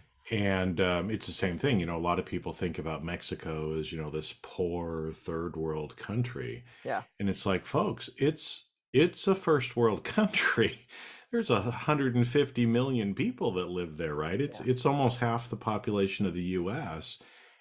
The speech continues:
Speaker 1: And, I mean, beautiful, new, I mean, very, very, uh, modern place,
Speaker 2: Mm-hmm.
Speaker 1: right? I mean, I mean, it, it, it'd be like people looking at America and going to some place in central Mississippi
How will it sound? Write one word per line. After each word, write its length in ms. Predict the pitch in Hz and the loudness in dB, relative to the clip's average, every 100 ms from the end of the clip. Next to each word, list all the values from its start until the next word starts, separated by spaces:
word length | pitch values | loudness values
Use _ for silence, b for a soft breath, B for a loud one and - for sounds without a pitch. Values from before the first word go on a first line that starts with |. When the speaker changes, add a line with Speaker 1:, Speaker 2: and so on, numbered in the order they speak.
| _ | _
Speaker 1:
And, 340 | 120 104 101 98 | 0 4 4 2
I 80 | 104 | 2
mean, 280 | 101 92 82 | 2 2 -2
beautiful, 920 | - 110 139 123 104 - 82 78 78 | 0 4 4 4 2 0 -4 -4 -4
new, 760 | 95 95 117 120 104 87 78 76 | -2 2 4 6 6 4 0 -4
I 80 | |
mean, 320 | 87 87 80 78 | -4 -4 -4 -4
very, 760 | 87 123 123 98 85 82 73 65 | 0 2 4 2 0 -2 -6 -8
very, 600 | 95 123 131 92 82 78 - b b b b _ - | -2 0 2 0 -2 -6 -10 b b b b _ -8
uh, 220 | 87 73 | -6 -4
modern 840 | 95 87 95 117 98 80 78 73 73 _ - - | -2 2 4 4 4 2 -2 -6 -14 _ -20 -20
place, 760 | - - 185 123 - - - 135 | -12 -6 -4 -4 -6 -8 -8 -8
Speaker 2:
Mm-hmm. 480 | 127 123 135 135 175 208 | -10 -12 -10 -8 -8 -2
Speaker 1:
right? 300 | 87 95 123 | 0 0 0
I 60 | |
mean, 380 | 110 104 101 101 104 | 2 4 4 2 0
I 80 | |
mean, 280 | 98 95 92 | 0 0 0
it, 300 | 92 113 107 | -2 -4 -6
it, 320 | - 110 - 120 | -2 0 2 2
it'd 140 | 107 | 4
be 100 | 117 | 6
like 220 | 117 101 - | 6 6 2
people 320 | 110 - 95 | -2 0 2
looking 340 | 95 98 104 92 | 2 2 0 2
at 80 | |
America 720 | 87 82 82 107 117 87 80 | 0 -2 0 2 0 0 -2
and 120 | 80 80 | -2 -2
going 260 | 87 90 | -2 -2
to 60 | 85 | -2
some 200 | - 90 | -2 -2
place 420 | 82 87 82 - | -2 -4 -4 -4
in 160 | 80 76 | -6 -6
central 400 | - 92 - 85 | -4 -4 -2 -4
Mississippi 880 | 80 87 80 76 - - 78 78 - | -2 -4 -6 -6 -4 -4 -4 -4 -8